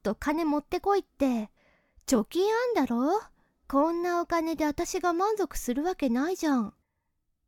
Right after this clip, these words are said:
私のために家にある有り金全部持ってこいや。まあ、持ってねえなら、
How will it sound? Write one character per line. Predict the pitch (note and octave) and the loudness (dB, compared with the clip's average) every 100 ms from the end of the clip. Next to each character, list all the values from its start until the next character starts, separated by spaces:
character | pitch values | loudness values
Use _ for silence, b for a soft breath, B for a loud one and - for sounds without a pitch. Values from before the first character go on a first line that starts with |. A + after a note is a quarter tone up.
| _ | _
私 | C4 D4+ D4+ F#4 | -2 0 -2 0
の | F4 F4 | -2 0
た | F4+ | 0
め | F4+ F#4 | 0 2
に | C4+ D4 C#4+ A#3 _ _ | 2 2 0 -2 _ _
家 | A#3 C4+ E4+ | 0 2 2
に | D#4+ C4 | 2 2
あ | A#3+ A#3 | 0 -2
る | G#3 b b b | -4 b b b
有 | C#4 | 0
り | D4+ E4 | 2 2
金 | E4+ E4+ - _ _ | 0 0 -6 _ _
全 | C#4 F#4 F4+ | 6 6 6
部 | B3+ | 2
持 | G#3+ | 2
っ | A#3 | 0
て | - D#4 | -2 0
こ | F#4+ | 4
い | G4 | 4
や。 | D4+ G#3+ F#3 _ _ _ _ _ _ _ _ _ _ _ | 4 2 -6 _ _ _ _ _ _ _ _ _ _ _
ま | A3+ D4+ F4+ | 0 4 4
あ、 | C#4 B B B B B B _ - | 2 B B B B B B _ -2
持 | F#4+ | 2
っ | A4+ | 2
て | - D#4+ | 2 2
ね | C4 C#4+ F#4 | 4 4 2
え | |
な | E4 | 2
ら、 | C#4 C#4 | 0 0